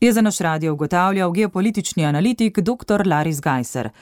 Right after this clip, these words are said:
Ker smo na ta dogodek znali privabiti težke kadre svetovne politike in gospodarstva, smo po njegovem začeli pridobivati širše mednarodno znanje.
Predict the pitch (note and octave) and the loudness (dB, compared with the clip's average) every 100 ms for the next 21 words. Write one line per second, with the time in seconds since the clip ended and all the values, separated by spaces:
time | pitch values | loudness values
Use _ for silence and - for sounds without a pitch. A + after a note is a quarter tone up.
0 | - - - - _ A3+ - F3+ D#3+ E3 | -20 -20 -20 -20 _ 0 4 4 2 0
1 | D#3+ G#3 G3 D#3 C#3+ E3+ G#3 G#3 F3 D#3+ | 0 0 0 -2 0 2 2 0 -2 -2
2 | D#3+ G3+ F#3 F3 D#3 - G#3 - F3+ F#3 | -2 0 0 0 0 0 -2 2 2 2
3 | G3 - E3 A3+ A3 G#3 F#3 A3 A3 G3 | 0 0 0 2 2 2 2 2 0 0
4 | E3+ D3+ D3 D3+ E3 G#3+ G#3+ G#3 F#3+ - | 0 0 -2 0 2 2 2 0 0 -6
5 | - - - - - C4+ A#3+ F#3+ D#3+ E3+ | -20 -20 -20 -8 0 2 4 2 2 2
6 | G3 F3 G#3 G3+ - F3+ D#3+ G#3 G3+ F#3+ | 0 0 0 0 0 0 2 2 2 2
7 | F#3 - A3+ A3 A#3 A3 A#3 E3+ C3 B2+ | 2 2 0 0 2 4 2 0 -4 -4
8 | C3 B2+ C#3+ C3 C3 B2+ | -4 -2 0 0 0 -2